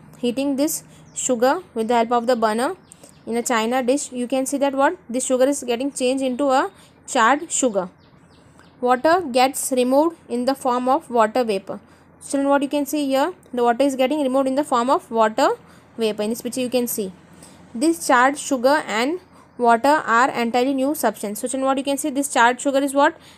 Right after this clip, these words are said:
And the water, it is entirely a new substance. So this new chemical substance are formed by heating of the sugar. Now children, how you got this chemical substance? You got when you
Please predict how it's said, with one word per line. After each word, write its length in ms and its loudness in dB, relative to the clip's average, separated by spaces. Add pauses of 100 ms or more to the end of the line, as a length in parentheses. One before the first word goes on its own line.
(100)
And 180 -2
the 60 6
water, 240 4
it 140 2
is 180 -4 (600)
entirely 420 2
a 160 2
new 260 0
substance. 640 -2 (600)
So 160 -6
this 300 -2
new 260 0
chemical 440 0
substance 640 -2 (380)
are 100 -2
formed 340 0
by 100 4
heating 280 0
of 160 0
the 100 2
sugar. 320 -2
Now 160 -4
children, 240 -2
how 220 4
you 160 -4
got 220 2
this 140 -4
chemical 400 0
substance? 520 -4 (380)
You 100 -2
got 260 2
when 260 0
you 340 -2